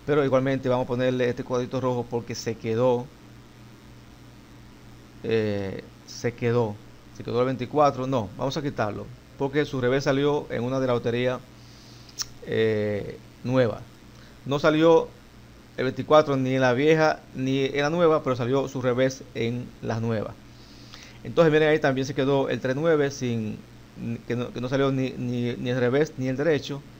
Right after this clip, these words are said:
también el cero nueve. Entonces, cero tres cincuenta, ocho cuatro, seis dos, cinco dos, noven-, eh,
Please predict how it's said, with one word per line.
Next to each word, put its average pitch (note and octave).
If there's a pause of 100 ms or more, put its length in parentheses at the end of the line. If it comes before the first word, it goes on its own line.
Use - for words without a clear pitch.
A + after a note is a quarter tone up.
(280)
también A#2+
el A#2
cero C3 (160)
nueve. A2
Entonces, A#2 (720)
cero B2
tres C#3+
cincuenta, D#3 (200)
ocho B2+
cuatro, C#3
seis A#2
dos, C3
cinco A2+
dos, C3 (340)
noven-, A#2
eh, A#2